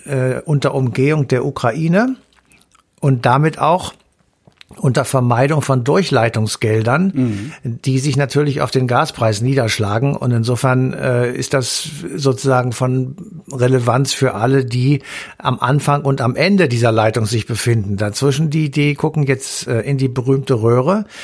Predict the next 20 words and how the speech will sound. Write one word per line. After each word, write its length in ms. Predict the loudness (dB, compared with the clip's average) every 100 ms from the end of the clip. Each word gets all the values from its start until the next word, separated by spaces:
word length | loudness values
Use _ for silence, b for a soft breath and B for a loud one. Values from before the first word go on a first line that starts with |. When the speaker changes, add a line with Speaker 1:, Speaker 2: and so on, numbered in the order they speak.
| B B B
Speaker 1:
und 200 | 0 2
sind 160 | 0
entsprechend 580 | 0 -4 -2 -2 0 -2
sauer 320 | 0 2 2 2
darauf. 640 | -2 0 2 2 0 -10 -4
Ähm, 380 | -2 0 -2 -4
und, 360 | -6 -6 -6 -12 B B B B B B
äh, 500 | -4 0 2 2 0 -2
was 280 | -2 -2
ich 200 | -4 -4
als 140 | -4 -2
Historiker 500 | 0 0 0 0 0
besonders 460 | 0 2 2 0 0
schön 280 | 2 2
finde, 640 | 2 0 4 4 2 0 -8 -20 _
in 180 | -4 -2
Anführungsstrichen 720 | -2 -4 -4 -4 -4 -4 -2
gesagt, 480 | -2 -2 0 0 -2
sind 260 | -2 -2 -2
diese 560 | -2 0 0 0 -6